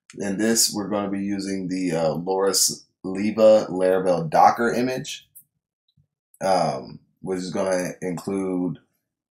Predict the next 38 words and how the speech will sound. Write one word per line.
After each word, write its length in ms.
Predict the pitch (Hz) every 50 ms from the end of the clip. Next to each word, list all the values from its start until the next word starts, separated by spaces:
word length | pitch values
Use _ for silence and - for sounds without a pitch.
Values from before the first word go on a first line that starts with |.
| _ -
all 220 | 87 92 95 90
the 80 | 85 -
things 280 | - 95 92 92 92 90
that 220 | 90 78 76 -
you 100 | 92 90
need 480 | 90 90 92 95 92 92 92 90 80 -
in 160 | 80 85 78
order 420 | 80 87 90 90 87 85 85 85
for, 720 | 85 - - 87 82 80 80 80 80 80 76 - - - - -
um, 580 | - - - - - - - - - - - - _ _ _ _ _ _ _ _ _ _ _ _ _ _ 87
in 80 | 87
order 180 | 90 85 82 80
to 60 | 78
run 280 | 76 80 80 80 78 78
your 120 | 76 73
Laravel 400 | 73 76 76 73 73 76 - -
installations. 840 | 78 - - 78 - 80 78 - - - - - - - - - _ _ _ _ _ _ _ _ _ _ _ _ _ _ _ _ _ _ _ _ -
And 160 | - 101 98
then 240 | 110 117 123 135 139
you're 160 | 135 131 123
gonna 240 | 110 117 117 113 110
set 220 | 110 - 120 110 101
up 60 | 98
your 120 | 90 82
pipelines. 1160 | - - 127 120 117 - - 113 110 110 107 107 107 107 104 104 104 101 - - - - - - _ _ _ _ -
Um, 560 | - 92 90 87 85 82 82 76 73 78 - - - _
you 160 | - 101 95
can 220 | 98 98 - - - _ -
under, 280 | 101 107 107 - - -
and 400 | 98 101 101 98 98 95 92 - - - - - -
everything 380 | 110 113 117 113 117 110 92
under 180 | 101 104 101 -
pipelines 760 | - - - 107 107 101 - 98 98 95 92 92 92 85 82
is 100 | 90 80
going 240 | 78 92 92 90 90
to 100 | 87 85
be 180 | 80 78 90 90
your 760 | 90 90 87 87 85 82 82 82 80 80 78 76 78 78 -